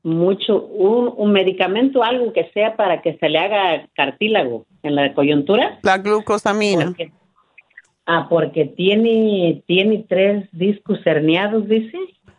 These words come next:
Speaker 1: Entonces,
Speaker 2: Ay, pobrecita.
Speaker 1: entonces ella, ella no, no fue algo que fuera que se cayera, un accidente, y no. Ella le pasó esto solamente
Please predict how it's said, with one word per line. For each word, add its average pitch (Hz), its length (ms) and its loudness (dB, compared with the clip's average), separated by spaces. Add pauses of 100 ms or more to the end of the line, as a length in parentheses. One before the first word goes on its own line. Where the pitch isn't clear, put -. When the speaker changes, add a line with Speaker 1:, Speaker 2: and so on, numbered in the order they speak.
(180)
Speaker 1:
Entonces, 147 360 0
Speaker 2:
Ay, 185 300 2
pobrecita. 170 960 -2 (1040)
Speaker 1:
entonces 208 560 2
ella, 226 480 2
ella 208 280 2
no, 214 580 0
no 185 320 -2
fue 220 240 2
algo 220 460 -2
que 170 140 0
fuera 202 460 0
que 160 200 -6
se 151 160 -2
cayera, 165 640 2
un 185 200 2
accidente, 190 640 0
y 170 40 2
no. 160 320 0 (540)
Ella 202 240 2
le 220 140 0
pasó 185 440 0
esto 220 340 0
solamente 220 800 0